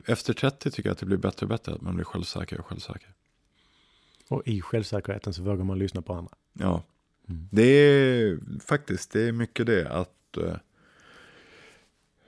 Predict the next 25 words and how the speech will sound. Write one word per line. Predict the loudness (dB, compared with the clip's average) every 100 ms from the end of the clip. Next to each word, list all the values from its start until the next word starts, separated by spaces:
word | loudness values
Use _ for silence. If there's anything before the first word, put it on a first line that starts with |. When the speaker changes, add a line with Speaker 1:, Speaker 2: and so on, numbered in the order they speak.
| _ _ _
Speaker 1:
palla | 2 4 4
lyssna | 4 4 2 2
på | 4
andra | 4 6
och | 4
sen | 4 4 6 4 0 _ _ -2
omge | 2 4 4 6 6 6
sig | 4 2 4
med | 4 0
folk | 0 2 2 0 0
omkring | 2 4 4 4
en | 2 -2 -8 _ _ -20 _ _ _ _ _ _ -14
som | -4 2 4 2
pallar | -2 0 2 4 4
lyssna | 2 -2 -2 -4
på | -2 -2
en | -4 -8 -12 _ _
när | -18 -8 -6
man | -4 -6 -10 -10
behöver | -8 -6 -6
höra, | -4 -2 -2 -4 -8
alltså | -10 -6 -4
när | -2
man | -2
behöver | -4 -4 -6